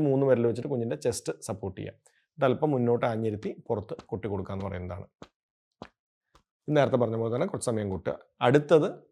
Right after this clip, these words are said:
ആഹ്, കുഞ്ഞിനെ നമ്മുടെ കാലിൽ കമിഴ്ത്തി കിടത്തുക, തല ഒരു ഭാഗത്തേക്ക് ചെരിച്ച് പിടിക്കുക. ഇതുപോലെ തന്നെ ഹെഡും ബോ-, ഫേസും നമ്മുടെ, ആഹ്, ചൂണ്ടുവിരലും തള്ളവിരലും വെച്ച്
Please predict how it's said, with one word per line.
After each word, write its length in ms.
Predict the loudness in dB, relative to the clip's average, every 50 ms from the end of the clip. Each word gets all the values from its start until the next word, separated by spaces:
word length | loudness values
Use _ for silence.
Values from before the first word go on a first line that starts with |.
| _ _ _ _ _ _ _ -6
ആഹ്, 420 | -4 -4 -4 -4 -4 -4 -4 -6 -6 -10 -12 0 4
കുഞ്ഞിനെ 280 | 6 8 8 8 6 4 0 -8 -6 -4
നമ്മുടെ 240 | -2 0 2 2 2 0 0 0 2
കാലിൽ 380 | 4 4 6 4 4 4 2 2 -2 -4 -12 _ 2
കമിഴ്ത്തി 340 | 4 4 6 4 4 2 2 2
കിടത്തുക, 320 | 2 -4 -4 -2 -4 -4 -4 -4 -12 _ _ _ _ _ _ _ _ _ _ _ _
തല 160 | 2 4 4 4
ഒരു 80 | 4 4
ഭാഗത്തേക്ക് 320 | 4 4 2 0 -2 -4 -2 -2
ചെരിച്ച് 240 | -2 -2 0 -2 -2 -2
പിടിക്കുക. 260 | -2 -2 -2 -4 -6 -4 -4 -4
ഇതുപോലെ 280 | -2 2 2 2 2 2
തന്നെ 160 | -2 -2 -2 -2 -2
ഹെഡും 280 | -2 -2 0 2 0 2 2
ബോ-, 80 | 2 2 2 -2 -2 0 0
ഫേസും 320 | 0 0 0 -2 -4 -6 -6 _ _ _ _ _ _ _ _ -4 -2 -2
നമ്മുടെ, 220 | 0 0 0 0 0 0 -2 -2
ആഹ്, 320 | -2 -2 -2 -4 -4 -6 -2 0
ചൂണ്ടുവിരലും 420 | 0 2 6 6 4 4 4 2 0
തള്ളവിരലും 340 | 0 0 0 0 2 0 0
വെച്ച് 140 | -2 -2 -4